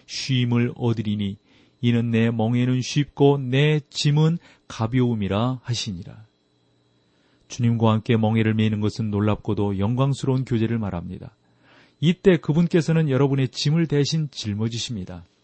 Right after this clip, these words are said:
여러분, 그 어킨스라고 하는 사람이 있는데요. 어, 이 양반이 이런 주님과 함께 우리의 관계 속에서 얻어지는 자유에 대해서 시적으로 이러한 묘사를 했어요. "그의 입은 하늘의 기쁨을 말하는도다.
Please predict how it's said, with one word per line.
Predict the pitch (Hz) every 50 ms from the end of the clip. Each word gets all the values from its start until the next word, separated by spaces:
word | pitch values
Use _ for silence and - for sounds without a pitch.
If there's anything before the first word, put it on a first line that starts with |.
| _ _ _ _ _ _ _ _ _ _ _ _ _ _ _ _ _ -
여러분, | 120 117 123 135 135 123
그 | 135 147 143 127 - - - _ _ _ _ _ _
어킨스라고 | - 117 117 123 - - 151 143 - - 143 135 127 120 120
하는 | 117 113 117 113
사람이 | 101 117 107 107 107 110 107
있는데요. | 104 101 95 92 90 101 110 127 151 165 147 - _ _ _ _ _ _ _ -
어, | 117 110 107 107 113
이 | 120 110 110
양반이 | 113 113 113 113 107 113 117 135 143 147 143 _ _ _ _ _ _ _ -
이런 | 113 113 117 123 127 127 117
주님과 | - - 131 127 127 127 123 123 113 123 120 120 127 127 131 131
함께 | - - - 165 151 - - - 127
우리의 | 120 110 113 117 117 117 117 113 117 117 120 - -
관계 | - - 117 110 120 117 117
속에서 | 107 - - 107 107 107 101 - 110
얻어지는 | 104 101 101 110 107 101 113 110 107 104
자유에 | - - - 110 110 113 110 104 101
대해서 | 90 92 90 90 87 - 135 127
시적으로 | 113 - - - 120 - - 120 107 101 107 123
이러한 | 131 120 110 120 120 117 113 113
묘사를 | 104 107 98 - 107 92 98 90
했어요. | 87 82 - - 107 110 117 98 87 - _ _ _ _ _ _
"그의 | - 143 156 156 160
입은 | 143 135 135 147 139
하늘의 | 127 - 147 143 135 135 123
기쁨을 | - - - - - 120 117 110 110
말하는도다. | 107 101 98 95 95 90 92 87 82 - 85 - - 95 98